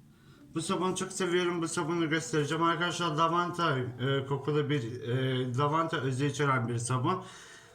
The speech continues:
Bu sabunla, ben sabun kullanmayı arkadaşlar çok seviyorum. Çok hoşuma gidiyor. E, sabunun temizliğine inandığım için ve ben her sabah yüzümü sabunla temizlediğim için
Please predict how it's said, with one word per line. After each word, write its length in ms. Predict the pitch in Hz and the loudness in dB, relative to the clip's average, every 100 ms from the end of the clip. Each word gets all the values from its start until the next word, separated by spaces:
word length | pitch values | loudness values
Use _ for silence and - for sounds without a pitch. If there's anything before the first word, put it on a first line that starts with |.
| - | -8
Bu 60 | 175 | -4
sabunla, 460 | - 196 190 185 180 | 0 0 4 4 6
ben 180 | 190 | 4
sabun 320 | 190 202 190 190 | 4 0 0 -2
kullanmayı 420 | 190 190 185 180 | 0 0 4 2
arkadaşlar 460 | 180 180 175 170 | 2 0 0 -2
çok 200 | - 185 | -2 -2
seviyorum. 500 | - 175 135 143 147 | 2 2 4 2 2
Çok 180 | 147 165 | -2 -4
hoşuma 340 | 175 - 175 165 | -2 -2 0 0
gidiyor. 460 | 135 120 131 147 - - - - 139 | 0 2 2 2 -2 -16 -20 -6 2
E, 220 | 147 143 | 2 2
sabunun 380 | - 160 185 185 | 2 2 2 2
temizliğine 540 | 185 170 156 170 170 | 2 2 0 2 2
inandığım 500 | 165 165 160 180 165 | 4 4 4 2 0
için 220 | 147 160 | 0 2
ve 140 | 160 151 | 2 4
ben 160 | 165 | 4
her 260 | 156 175 180 | 4 2 2
sabah 540 | 139 - 156 139 139 | 0 -2 0 2 2
yüzümü 300 | 135 135 147 | 0 0 0
sabunla 360 | 151 143 147 127 | 2 0 2 2
temizlediğim 520 | 147 143 139 143 135 | 2 0 0 0 0
için 200 | 123 | -2